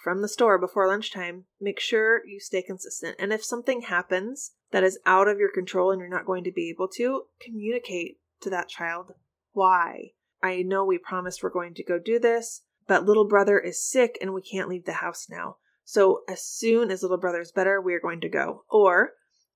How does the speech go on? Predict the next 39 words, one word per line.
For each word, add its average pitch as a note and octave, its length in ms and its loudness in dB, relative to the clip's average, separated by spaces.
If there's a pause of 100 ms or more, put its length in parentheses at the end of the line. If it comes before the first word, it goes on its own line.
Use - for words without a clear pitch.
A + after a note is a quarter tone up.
"As G3+ 180 -2
soon A#3+ 160 2
as A3+ 140 2
dad F#3 320 -2
gets - 200 -4
home F3+ 180 -8
from E3+ 200 -14
work, A3+ 360 2
I'm F#3+ 180 0
going F#3 200 -4
to E3+ 100 -14
take A3 360 -2
you F#3 200 2
and F3+ 100 -8
he F#3 80 -10
can F#3 160 -8
stay F3+ 160 -10
with F#3+ 140 -6
little C4+ 160 -2
brother. G#3 480 -2 (180)
I F#3+ 120 -2
will G3 120 2
take G#3 300 -6
you, F#3+ 280 0
we'll F#3+ 120 -10
have F#3 180 -2
a G3 60 -10
little G#3+ 200 0
date, G3 360 2
and F#3 100 -10
we'll F3+ 100 -6
go F3+ 140 -4
get F3 160 -10
that D#3 180 -12
backpack - 460 -14
that - 80 -6
I F2 80 -8
promised - 420 -14
you." - 200 -8